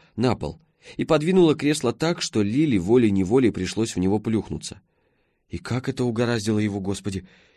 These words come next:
И человек, главное, хороший, пьющий, конечно, сильно,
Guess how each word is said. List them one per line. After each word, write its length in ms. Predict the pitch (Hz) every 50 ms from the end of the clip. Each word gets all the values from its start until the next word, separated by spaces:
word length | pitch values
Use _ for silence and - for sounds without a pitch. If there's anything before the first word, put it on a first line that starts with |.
| _ _ _
И 80 | - -
человек, 420 | - - 147 135 110 92 110 127
главное, 320 | 131 156 165 151 151 147 135
хороший, 540 | - 135 135 139 131 113 - - 87 - - - - - _ _ _ -
пьющий, 360 | - 233 262 269 262 - -
конечно, 420 | - 113 107 104 98 92 - 90
сильно, 400 | 80 - 101 98 87 78 76 78